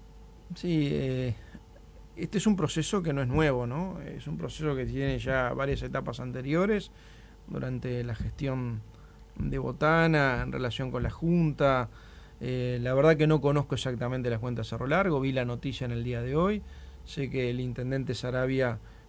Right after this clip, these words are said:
estaba haciendo una auditoría en ese sentido. Eh, yo tengo confianza con que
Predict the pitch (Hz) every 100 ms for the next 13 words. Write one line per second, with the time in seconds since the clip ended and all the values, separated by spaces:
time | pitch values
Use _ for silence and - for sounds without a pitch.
0 | - - 139 65 - - 139 131 127 123
1 | 123 123 117 127 156 170 160 127 107 117
2 | 117 151 165 190 185 - - - - -
3 | 67 65 67 50 - - - - - -
4 | - 180 - - 151 156 147 131 117 139
5 | 139 131 139 127 - - - - - 131
6 | 147 127 123 120 123 143